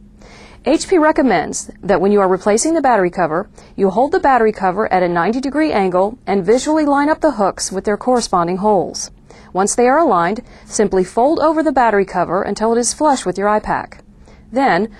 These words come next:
firmly press down on both the back and middle of the battery cover and push it up into place. You should hear a small snap once it is in the proper position.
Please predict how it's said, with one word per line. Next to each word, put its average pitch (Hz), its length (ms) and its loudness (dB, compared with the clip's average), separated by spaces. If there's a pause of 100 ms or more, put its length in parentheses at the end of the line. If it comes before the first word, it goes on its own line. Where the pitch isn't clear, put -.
(120)
firmly 233 380 2
press - 360 -2
down 208 280 0
on 190 100 0
both 190 220 -2
the 180 80 -2
back 185 420 -2
and 185 180 0
middle 240 220 0
of 330 100 -2
the 254 80 -2
battery 185 360 0
cover 175 360 -4 (140)
and 220 160 -2
push - 260 -4
it 359 80 2
up 202 200 0
into 190 120 -2
place. - 600 -4 (440)
You 247 120 -2
should 392 260 2
hear 339 140 4
a 226 80 4
small 247 360 2
snap 233 600 0 (640)
once 254 260 2
it 190 80 2
is 180 140 -2
in 170 80 -2
the 180 80 -4
proper 170 280 -4
position. 170 600 -6